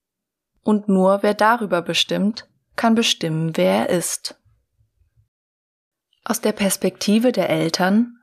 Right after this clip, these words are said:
oft zunächst der Mutter, machen sich hingegen an der Ernährung entscheidende Fragen fest, wie: Kann ich meinem Kind etwas Gutes geben? Etwas, womit es sich gut entwickelt? Will das Kind etwas von mir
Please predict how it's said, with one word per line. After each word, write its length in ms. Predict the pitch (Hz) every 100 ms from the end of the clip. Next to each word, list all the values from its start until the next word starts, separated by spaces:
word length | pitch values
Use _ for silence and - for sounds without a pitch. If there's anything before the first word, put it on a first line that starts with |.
| _ -
oft 240 | 196 -
zunächst 420 | - 185 180 -
der 80 | 170
Mutter, 560 | 175 233 - 185 233 _ _ _ _ _
machen 280 | 220 226 254
sich 200 | 247 240
hingegen 440 | 240 208 196 208
an 120 | -
der 100 | 180
Ernährung 560 | - 175 170 170 190 214
entscheidende 640 | 214 196 160 165 180 180 202
Fragen 440 | - 196 170 160
fest, 480 | - 143 - - - _ _ _ _
wie: 460 | - 185 175 165 - _ _ _ _ -
Kann 180 | 190
ich 160 | 190 -
meinem 260 | 190 180 180
Kind 220 | 185 180
etwas 400 | - - 170 -
Gutes 400 | 240 254 240 -
geben? 440 | 185 165 156 160 _ _ _ _ _
Etwas, 540 | - 202 - 190 - 208
womit 280 | 196 202
es 120 | 190 -
sich 160 | 185
gut 220 | - 190
entwickelt? 800 | 175 170 233 240 240 196 - - - _ _ _ _ _
Will 180 | - 262
das 220 | 311 294
Kind 240 | - 190 190
etwas 300 | 190 190 180
von 280 | - 175 180
mir 400 | 226 233 180